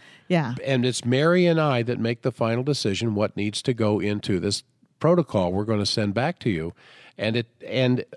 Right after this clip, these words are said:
Speaker 2: listen, this is not a blanket thing. Not, we don't think everybody out there has brown hair and wears size nine shoes. We individualize this, so it takes a little bit longer. Be patient with us. You'll get your results.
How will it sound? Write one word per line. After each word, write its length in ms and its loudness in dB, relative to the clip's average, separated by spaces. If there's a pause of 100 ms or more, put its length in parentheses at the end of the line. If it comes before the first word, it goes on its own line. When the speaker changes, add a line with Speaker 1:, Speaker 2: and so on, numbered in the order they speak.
(120)
Speaker 2:
listen, 300 0
this 180 0
is 140 2
not 180 2
a 60 2
blanket 540 -2
thing. 360 -2
Not, 260 -4 (220)
we 140 4
don't 180 4
think 240 0
everybody 480 2
out 200 0
there 160 0
has 160 0
brown 300 0
hair 280 2
and 140 2
wears 300 0
size 440 0
nine 240 0
shoes. 500 -2 (380)
We 220 0
individualize 920 2
this, 160 -4
so 260 2
it 140 0
takes 240 -2
a 60 0
little 100 2
bit 160 -2
longer. 380 -4
Be 180 -4
patient 400 0
with 160 -6
us. 160 -6
You'll 120 -4
get 200 -6
your 120 -6
results. 420 -10